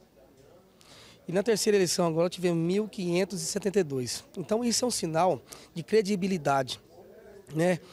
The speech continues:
Ana, é, a política hoje, a gente tem que ser bem sincero. Todos os cantos que eu, da cidade que eu passei, em reuniões, em, em, em vários amigos que eu fui, fui muito bem claro, tá? A gente tem que ter respeito. Talvez, ô, Ana Cristina, eu não posso concordar com você, mas o mínimo que eu tenho que ter com você é respeito.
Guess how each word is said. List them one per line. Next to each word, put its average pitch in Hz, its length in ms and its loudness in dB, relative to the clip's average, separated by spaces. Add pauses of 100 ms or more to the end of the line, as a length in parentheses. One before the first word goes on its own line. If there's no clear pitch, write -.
(280)
Ana, 165 440 2
é, 151 380 4
a 151 60 0
política 208 420 0
hoje, 165 300 4
a 151 40 -2
gente 180 100 -2
tem 196 100 -6
que - 60 -6
ser 185 100 0
bem 190 100 -2
sincero. 156 500 0 (1080)
Todos 208 200 0
os - 40 -4
cantos 202 260 2
que - 60 -4
eu, 180 60 2
da 180 100 4
cidade 156 300 0
que 156 60 -14
eu - 20 -14
passei, 165 340 0
em 175 100 2
reuniões, 156 720 0
em, 151 160 0 (380)
em, 151 440 0
em 147 160 0
vários 156 360 0
amigos 151 360 0
que - 60 -8
eu 143 80 -2
fui, 226 240 -4
fui 269 140 -4
muito 269 180 -4
bem 302 140 -2
claro, 170 360 2 (460)
tá? 170 300 0 (240)
A 143 80 0
gente 180 140 0
tem 202 100 -4
que - 60 -6
ter 226 40 0
respeito. 170 520 -2
Talvez, 196 420 2
ô, 175 160 2
Ana 151 200 2
Cristina, 135 480 -4 (320)
eu 170 120 2
não 202 80 4
posso 208 260 -6
concordar 190 400 0
com 185 80 -2
você, 151 380 0
mas 160 180 2
o 165 60 0
mínimo 196 200 0
que - 80 -8
eu 180 40 -2
tenho 180 160 -2
que - 40 -20
ter 180 100 -2
com 185 100 -6
você 156 260 -2
é 156 40 -2
respeito. 135 500 -8